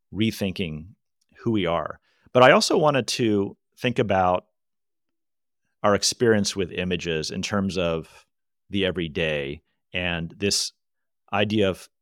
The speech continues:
transporting us beyond ourselves through the images of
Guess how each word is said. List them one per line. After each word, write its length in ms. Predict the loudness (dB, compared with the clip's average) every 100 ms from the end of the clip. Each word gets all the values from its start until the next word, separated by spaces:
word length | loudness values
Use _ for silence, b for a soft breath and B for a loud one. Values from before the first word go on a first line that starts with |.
| -12
transporting 1080 | -10 -8 -6 -4 -4 -6 -4 -2 -2 -4 -6
us 300 | -6 -4 -6
beyond 540 | -6 -6 -4 -6 -6
ourselves 800 | -8 -8 -6 -4 -4 -6 -8 -8
through 720 | -12 -12 -8 -4 -4 -4 -8 -14 _ _ _ _ _ _ _ _ _ _ _ _ _ _ -6
the 160 | -4 0
images 460 | 0 0 0 0
of 400 | 0 -2 -4 -12